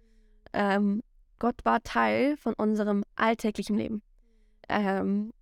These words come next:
das war nicht einfach nur so ein Sonntagsding, ähm,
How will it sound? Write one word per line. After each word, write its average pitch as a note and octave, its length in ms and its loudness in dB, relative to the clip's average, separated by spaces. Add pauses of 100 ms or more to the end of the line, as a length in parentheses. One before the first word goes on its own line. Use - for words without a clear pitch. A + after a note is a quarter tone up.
(120)
das - 560 -8
war G#3+ 200 4
nicht A#3 240 0
einfach G#3+ 280 0
nur G#3+ 180 4
so G#3 140 -2
ein G3+ 160 2
Sonntagsding, A3 960 0 (400)
ähm, G3+ 600 2